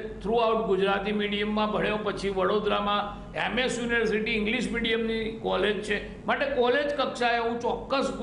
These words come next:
ઇંગ્લિશ મીડિયમમાં ભણ્યો છું. પણ એક વાત બહુ સ્પષ્ટ છે કે બાળકનો વિકાસ, માનસિક વિકાસ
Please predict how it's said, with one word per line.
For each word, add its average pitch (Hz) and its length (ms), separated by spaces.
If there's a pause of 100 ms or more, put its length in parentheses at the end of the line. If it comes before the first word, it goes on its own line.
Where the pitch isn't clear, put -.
(120)
ઇંગ્લિશ 214 400
મીડિયમમાં 190 600
ભણ્યો 185 360
છું. - 280 (340)
પણ 226 220 (480)
એક 254 260
વાત 185 300
બહુ 165 160
સ્પષ્ટ 156 600
છે - 160 (440)
કે 214 100
બાળકનો 208 1080
વિકાસ, 202 720
માનસિક 262 600
વિકાસ 131 480